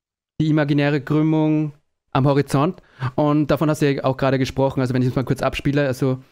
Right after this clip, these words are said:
sieht man ja auch die Temperaturunterschiede, ähm, was das für einen Effekt verursacht. Und spielt er schon ab. Und jetzt steigt nachher gleich die Kamera, ähm, hoch, wenn ich mich nicht täusche. Aus diesem Grund behaupten manche Leute.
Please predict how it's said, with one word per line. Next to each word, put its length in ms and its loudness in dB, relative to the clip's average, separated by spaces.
sieht 240 -2
man 100 2
ja 140 4
auch 180 0
die 200 0
Temperaturunterschiede, 1200 0
ähm, 380 2
was 140 0
das 100 -2
für 100 0
einen 100 0
Effekt 300 -2
verursacht. 680 -2
Und 760 0
spielt 260 -8
er 60 -2
schon 100 -2
ab. 340 -6
Und 100 -2
jetzt 180 -8
steigt 220 -2
nachher 300 0
gleich 220 -2
die 80 -10
Kamera, 400 0
ähm, 500 -4
hoch, 320 -2
wenn 80 -2
ich 40 0
mich 100 0
nicht 120 -6
täusche. 320 -2
Aus 40 -4
diesem 220 -10
Grund 360 -10
behaupten 460 -10
manche 320 -12
Leute. 520 -12